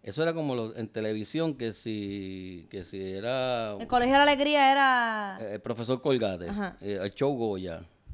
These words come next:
Speaker 1: Eh, pues había que ponerle el nombre al programa del auspiciador.
Speaker 2: Profesor
Speaker 1: Pues,
Speaker 2: Col-, profesor Colgate está bueno porque, mira, te colgate.
Speaker 1: <laughs> Eso es bueno.
Speaker 2: Ajá.
Speaker 1: Pues entonces, más o menos, este auspiciador le dijo, "Bueno, pues, vayamos, eh,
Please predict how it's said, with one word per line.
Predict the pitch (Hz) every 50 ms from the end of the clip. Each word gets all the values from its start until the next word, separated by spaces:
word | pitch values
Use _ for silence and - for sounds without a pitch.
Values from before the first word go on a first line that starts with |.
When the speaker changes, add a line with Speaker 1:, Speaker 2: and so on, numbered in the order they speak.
| - - -
Speaker 1:
Eh, | 98 90 85 85 82 78 71 - - 82 -
pues | - 110 147
había | 131 110 110 113
que | 123 135
ponerle | 131 135 139 143 151 156 170 160 151 131
el | 120 117
nombre | 117 131 147 147 151 151
al | 143
programa | - 160 156 151 170 175 160 139
del | 117 110
auspiciador. | 101 - 98 85 - 85 85 87 90
Speaker 2:
Profesor | - 214 220 214 220 226
Speaker 1:
Pues, | 247 254 262 -
Speaker 2:
Col-, | - -
profesor | - 233 214 220 226 226
Colgate | 220 240 240 247 247 254
está | - 262 254
bueno | 262 277 269
porque, | 247 226 214
mira, | 208 202 196
te | 196 - 196 190
colgate. | 196 190 190 190 202 202 196 202 180 - _ _ _ - - -
Speaker 1:
<laughs> | - - 98 107 - 190
Eso | 139 - - -
es | 113 95
bueno. | 107 95 95 -
Speaker 2:
Ajá. | 214 202 175 - - - - - - - -
Speaker 1:
Pues | 147 147
entonces, | 143 180 196 208 208
más | 196 175 175
o | 190 185
menos, | 190 196 202 185 160 139
este | 131 - -
auspiciador | 170 165 - 185 170 - 185 180 180 175
le | 160 147
dijo, | 143 139 127
"Bueno, | 117 123 147 190 208 190
pues, | 170 135 123 120 113 104 104 101 98 92 92 92 92
vayamos, | 95 98 101 101 98 98 104 110 95 110
eh, | 101